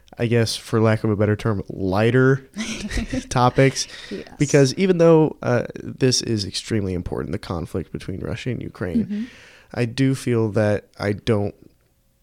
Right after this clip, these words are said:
Speaker 1: want you to be completely defined
Speaker 2: Mm-hmm.
Speaker 1: by you're Ukrainian and you are completely only about this conflict, right?
Speaker 2: Yes.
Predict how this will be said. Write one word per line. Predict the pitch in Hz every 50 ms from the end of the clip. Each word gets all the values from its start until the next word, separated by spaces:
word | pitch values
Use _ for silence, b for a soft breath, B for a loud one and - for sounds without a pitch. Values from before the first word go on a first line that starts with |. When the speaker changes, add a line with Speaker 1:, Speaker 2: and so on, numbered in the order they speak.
| _ _ -
Speaker 1:
want | 135 127 120 123 117 113 -
you | 113 113 113 117
to | 110 - -
be | - 117 107
completely | - 117 107 101 - - 110 101 90 107
defined | 104 - 110 98 - - 92 80 87 80 69 78 82 95 131 - b b b b 120
Speaker 2:
Mm-hmm. | 120 123 - 98 95 -
Speaker 1:
by | - 110 98 98 98 98 98 95 95 95 95 92 95 - b b b b b b b b _
you're | - 107 110
Ukrainian | 107 107 107 98 - - - 82 69 69 78 71 82 85 78 - B B B B B B B B B 185 B B _ _ _ _ _ -
and | 113 110 104 98 98 98 90 90 - -
you | - 87 92 95 90 95 85
are | 60 87 90 87 87
completely | - - 76 73 - - 101 107 95 - - 107 104 104 101 101 104 101 - - _ _ _ _ _ _ -
only | - 117 117 113 113 113 110 110 110 -
about | - - - 90 90 87 85 85 73 - - - - _ _ _ _ _ _ -
this | - 92 -
conflict, | - - - 67 60 - 90 60 - - - - _ _ _ -
right? | 233 220 202 - 95 95
Speaker 2:
Yes. | - 139 - - -